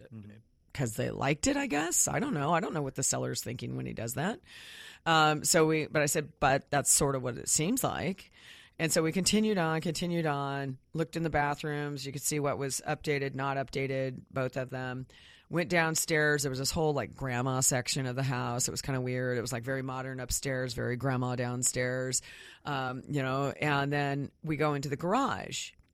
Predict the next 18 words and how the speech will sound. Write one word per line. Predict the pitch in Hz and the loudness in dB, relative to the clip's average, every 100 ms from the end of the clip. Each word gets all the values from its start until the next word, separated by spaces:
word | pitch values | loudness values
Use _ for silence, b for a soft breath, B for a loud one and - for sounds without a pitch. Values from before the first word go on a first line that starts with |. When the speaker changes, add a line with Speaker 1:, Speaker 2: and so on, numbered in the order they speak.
| _ | _
Speaker 2:
And, | - 165 | 0 2
and, | 170 185 | 4 4
oh, | 190 | 4
and | 151 | 2
before | 147 - 226 | -4 0 2
we | 214 | 2
go | 180 165 | 0 -2
in | 180 | -4
there, | 156 127 123 135 b b b b | -4 -4 -4 -8 b b b b
her | 180 | -4
dad | 170 165 180 185 | 0 4 4 4
looks | 160 - | 0 -2
at | - | -2
where | 151 147 | 0 0
the | 147 | 0
electrical | 139 151 - 160 | 0 -2 -4 -8
panel | 139 131 120 120 | -6 -6 -6 -8
is, | 104 107 120 - | -8 -6 -6 -6